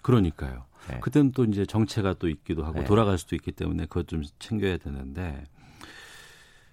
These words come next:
Speaker 1: 장마철에 자동차 관리 상당히 신경 써야 되잖아요.
Speaker 2: 그러니까 이제 뭐 자동차 관리라는 게 뭐 여러 가지, 어, 얘기들은 나오지만
Speaker 1: 네.
Speaker 2: 그건 다 개인들이 할 수 있는 부분이고
Speaker 1: 음.
Speaker 2: 그러니까 이제 청취자들이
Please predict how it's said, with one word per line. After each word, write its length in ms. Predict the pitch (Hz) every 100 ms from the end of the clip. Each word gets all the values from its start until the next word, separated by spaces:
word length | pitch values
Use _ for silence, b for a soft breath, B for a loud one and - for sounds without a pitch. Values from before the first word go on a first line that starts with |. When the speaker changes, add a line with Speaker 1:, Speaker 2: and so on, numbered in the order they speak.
| B _ _ _ _ _ _
Speaker 1:
장마철에 800 | - - 95 120 196 - 190 165 127
자동차 420 | - 117 160 175
관리 220 | 143 107
상당히 300 | - - 165
신경 360 | 127 156 170 143
써야 280 | - 208 226
되잖아요. 320 | 185 107 76
Speaker 2:
그러니까 300 | 65 - 127
이제 120 | 135
뭐 80 | 131
자동차 460 | 95 110 135 135
관리라는 500 | 113 104 92 92 82 78
게 140 | 85
뭐 120 | 78
여러 220 | 73 82 104
가지, 840 | 101 90 - - 82 78 71 65 - - 65
어, 380 | 67 67 60 55 64
얘기들은 340 | 78 85 90
나오지만 600 | 73 76 73 67 78 67
Speaker 1:
네. 280 | 101 90 65 62
Speaker 2:
그건 140 | - 90
다 80 | 107
개인들이 360 | 82 101 104
할 100 | 104
수 120 | 120
있는 160 | 92 80
부분이고 640 | 90 92 80 62 80 76 64
Speaker 1:
음. 200 | 87 73
Speaker 2:
그러니까 140 | -
이제 220 | 82 78
청취자들이 500 | 80 143 - 113 104